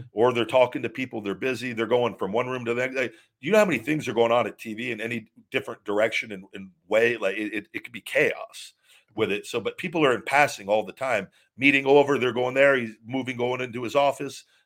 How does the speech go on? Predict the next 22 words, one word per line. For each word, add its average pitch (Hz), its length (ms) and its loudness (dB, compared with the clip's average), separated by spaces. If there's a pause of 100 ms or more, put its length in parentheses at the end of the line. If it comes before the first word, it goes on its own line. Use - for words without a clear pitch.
(100)
or 113 220 0
you 107 80 -8
gotta 113 180 4
take - 200 -4
a - 40 -8
call, 139 460 4
or 107 80 -2
you 101 100 -6
gotta 110 180 4
go 104 140 -6
do 113 180 -8
this, 127 200 -4
gotta 110 220 0
go 98 140 -2
approve 151 360 4
something. 143 520 -6 (280)
Like, 113 180 4
it 196 120 2
is, 170 360 -6 (1000)
it 104 120 2
is - 180 -4
work, - 360 -4